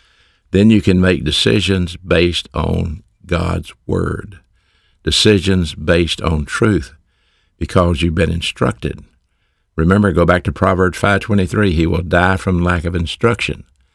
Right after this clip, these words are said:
And that's what the Bible says, Jeremiah seventeen five, "Cursed is the man that trusteth in man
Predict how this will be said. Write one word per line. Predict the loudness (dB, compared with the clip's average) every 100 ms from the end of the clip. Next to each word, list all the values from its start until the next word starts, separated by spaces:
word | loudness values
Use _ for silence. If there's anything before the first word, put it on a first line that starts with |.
| _ _ _ _ _ _ _ _ _
And | -2 0
that's | 0 -2
what | -2
the | 0
Bible | 2 2 0
says, | -2 0 0
Jeremiah | 0 0 0 0
seventeen | 0 0 0 0 -2 0
five, | 0 0 0 -6
"Cursed | -2 -2 0 -2
is | -2 0
the | 0
man | 2 0 0 -2
that | -6 -10
trusteth | -2 -2 -2 -6 -4
in | -2 0 2
man | 2 0 -2 -4